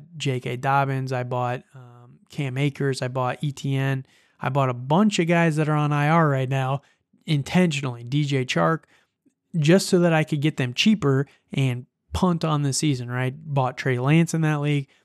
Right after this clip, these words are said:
So I write off two leagues completely. In the other five leagues that I'm in, only one of them I didn't make playoffs in. That one league was an anomaly. My team was, like, fourth in points scored on the season,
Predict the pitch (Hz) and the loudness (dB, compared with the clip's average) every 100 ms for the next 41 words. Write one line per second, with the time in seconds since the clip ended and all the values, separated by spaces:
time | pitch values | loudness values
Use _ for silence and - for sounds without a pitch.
0 | _ - 151 151 - _ _ _ _ _ | _ 0 2 2 -2 _ _ _ _ _
1 | _ _ _ 156 151 143 175 160 160 202 | _ _ _ 0 2 0 -4 0 4 4
2 | 208 185 175 - 196 190 170 151 139 - | 6 4 2 2 2 4 4 2 0 -2
3 | 143 143 123 120 - _ _ _ - 143 | 0 0 -2 -6 -20 _ _ _ -4 0
4 | 151 220 240 - 165 175 190 170 170 160 | 2 2 0 0 2 4 4 4 2 2
5 | 151 156 156 147 123 117 127 _ _ _ | 0 0 2 0 -2 -6 -18 _ _ _
6 | _ _ _ _ _ _ _ - - 156 | _ _ _ _ _ _ _ -10 -2 2
7 | 208 226 214 220 156 131 123 123 135 _ | 4 4 4 4 2 0 -6 -8 -12 _
8 | _ _ - 135 160 170 160 151 156 143 | _ _ -2 2 2 4 2 0 0 0
9 | 127 - 156 147 151 _ _ _ _ _ | 0 -4 -10 -14 -18 _ _ _ _ _
10 | _ _ _ - 143 165 151 156 208 233 | _ _ _ -2 2 4 4 2 4 2
11 | 233 175 143 - - 143 151 147 143 - | 2 2 0 -4 -4 0 2 2 -2 -12
12 | _ _ 156 143 135 139 151 135 120 117 | _ _ 0 2 2 0 0 -2 -6 -4
13 | 131 139 - 196 196 170 143 143 123 - | -4 -4 0 2 4 2 2 0 -2 -10
14 | - 165 175 151 - 135 - 156 143 - | -4 -2 0 -2 -2 -4 -2 -2 -4 -4
15 | 151 151 143 131 - 170 175 180 | -2 0 -2 -4 -4 -2 0 0